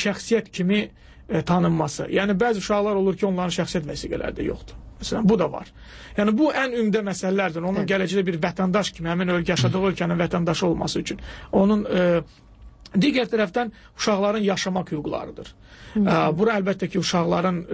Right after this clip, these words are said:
Speaker 1: e, sağlamlığı, sağlamlığının mühafizəsi, e, onları təhlükəli vərdişlərdən və sair müdafiə qorunması. Bundan əlavə inkişaf hüquqları. Bu da əlbəttə ki, ilk növbədə uşaqların təhsil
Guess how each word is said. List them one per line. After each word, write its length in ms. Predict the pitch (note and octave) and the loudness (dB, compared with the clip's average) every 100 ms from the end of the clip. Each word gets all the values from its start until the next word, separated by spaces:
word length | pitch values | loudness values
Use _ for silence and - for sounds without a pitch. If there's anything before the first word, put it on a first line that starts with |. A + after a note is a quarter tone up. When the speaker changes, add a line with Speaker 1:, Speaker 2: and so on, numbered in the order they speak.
| F3+ | 2
Speaker 1:
e, 680 | E3+ E3 E3 D#3+ D#3+ - | 4 4 2 2 0 -2
sağlamlığı, 920 | - F#3 E3+ E3+ D#3+ F3 G3+ G#3+ G3+ G3+ | -2 -2 0 -2 -2 0 2 2 0 -6
sağlamlığının 680 | F3 D#3+ E3+ E3 F3+ A3+ | -4 -2 0 0 0 2
mühafizəsi, 800 | G3 F#3 F3 F3+ E3+ - F#3+ F3+ - - - - | 2 2 -2 -2 -2 2 2 0 -4 -20 -10 0
e, 80 | |
onları 380 | F#3 F#3+ F#3 F#3+ F#3+ | 2 4 4 0 0
təhlükəli 500 | F3+ E3+ E3+ F3 F#3 F3 - E3 | 0 2 2 2 2 0 -2 -2
vərdişlərdən 680 | E3+ D#3+ D#3 F3+ E3+ E3+ | 0 0 -2 0 0 0
və 80 | D#3+ | 0
sair 260 | D#3 E3 D3+ | 0 0 0
müdafiə 340 | D#3+ D#3+ D3+ - | 0 -2 -2 0
qorunması. 720 | F3 E3 D#3+ D#3+ - A#3 A#3 - - - - | 2 2 0 -2 2 2 2 -4 -20 -20 -4
Bundan 260 | A#3+ C#4 C#4+ | 0 2 2
əlavə 240 | B3+ B3 B3 | 2 0 -2
inkişaf 320 | A3 A#3+ G#3 | -2 -2 -2
hüquqları. 420 | E3 D3+ - - | -6 -6 -8 -6
Bu 140 | F3+ B3+ | 0 2
da 100 | C4+ | 4
əlbəttə 320 | A#3+ A#3 A3+ | 4 2 0
ki, 140 | A3+ | 0
ilk 100 | A3 A3 | 0 2
növbədə 300 | G3+ G3 G3 | 4 4 2
uşaqların 460 | F#3+ G3 F3+ F#3+ F#3+ | 2 0 2 0 -2
təhsil 400 | F3+ D#3+ - C3+ | -2 -2 -2 -6